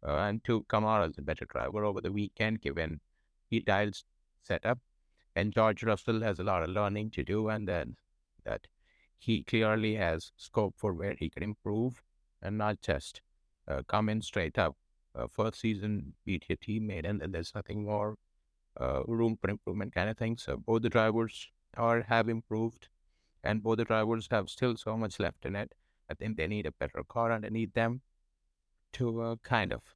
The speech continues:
go back into the fight, to feel comfortable and confident, and that's when we could clearly get a pure comparison of Lewis versus Russell, because right now the car is unpredictable.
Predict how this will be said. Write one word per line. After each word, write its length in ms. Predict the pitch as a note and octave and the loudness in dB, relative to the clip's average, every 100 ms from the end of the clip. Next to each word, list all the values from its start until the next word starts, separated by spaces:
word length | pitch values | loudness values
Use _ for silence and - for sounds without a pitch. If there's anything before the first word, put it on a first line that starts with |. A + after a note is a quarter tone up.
| _ _ | _ _
go 160 | A#2+ | 4
back 240 | A2 G2+ - | 4 2 2
into 160 | A#2+ F#2+ | 0 0
the 100 | D2+ | -2
fight, 400 | - C#2 - - _ _ - _ _ - | -2 -2 -2 -4 _ _ -20 _ _ -2
to 100 | B2 | 0
feel 300 | - A#2 A2+ | 2 2 4
comfortable 640 | A2+ A2 - A2 A#2 A2 | 2 0 2 0 0 -2
and 120 | G#2+ | -2
confident, 580 | G#2+ A2+ A2 - A2+ A2+ | 0 0 0 -4 -2 -2
and 120 | G2+ | 0
that's 240 | G2+ G#2 - | -2 -4 0
when 180 | A2+ A2+ | 2 2
we 120 | A2+ | 2
could 220 | - E2 - _ _ _ - | 0 -2 -4 _ _ _ -2
clearly 480 | - A#2 A2+ A2 G2+ | 4 6 6 2 0
get 320 | - C#2 - _ _ _ _ | -2 -4 -8 _ _ _ _
a 80 | A#2 | -4
pure 280 | - A#2 G2+ | 0 2 2
comparison 640 | - C#2+ - C#2 C#2+ - | 0 -4 -2 -2 -4 -8
of 120 | A#1+ - - | -14 -14 -10
Lewis 320 | A2+ G#2+ G#2 - | -2 0 0 -6
versus 300 | - - - | -12 -12 -10
Russell, 260 | - - - _ | -10 -10 -16 _
because 400 | A#2+ - - - _ _ _ - _ | -10 -8 -12 -16 _ _ _ -20 _
right 200 | - A2+ - | 0 2 4
now 140 | B2+ | 4
the 100 | A#2 | 4
car 260 | - G#2+ A2+ | 2 2 4
is 60 | A#2 | 4
unpredictable. 720 | A2+ A#2+ A#2 - - D2 | 0 0 -2 -2 -4 -4